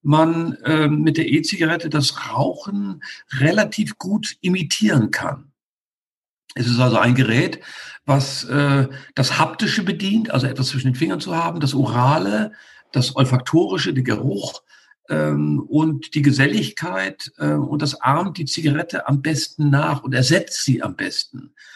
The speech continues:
Besser jedenfalls als Nikotinpflaster, Nikotindrops, Dragees, Sprays oder was auch immer.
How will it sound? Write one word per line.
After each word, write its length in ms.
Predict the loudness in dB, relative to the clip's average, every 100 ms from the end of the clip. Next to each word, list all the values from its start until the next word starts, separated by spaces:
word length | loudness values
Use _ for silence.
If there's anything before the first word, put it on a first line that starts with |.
| -20 _
Besser 340 | 2 2 2 0
jedenfalls 720 | -2 -6 -6 -4 -4 -4 -6
als 280 | -2 -2 2
Nikotinpflaster, 1120 | 2 2 -4 -4 -8 -6 -6 -4 -6 -8 -12 _ -20 -20 -8 0
Nikotindrops, 1040 | 2 4 4 2 2 2 0 -4 -6 -8 -14 _ _
Dragees, 760 | -4 -2 2 4 4 2 -2 -6
Sprays 540 | -2 0 2 2 0
oder 160 | -2 -2
was 160 | -2 -2
auch 80 |
immer. 400 | -4 0 0 -2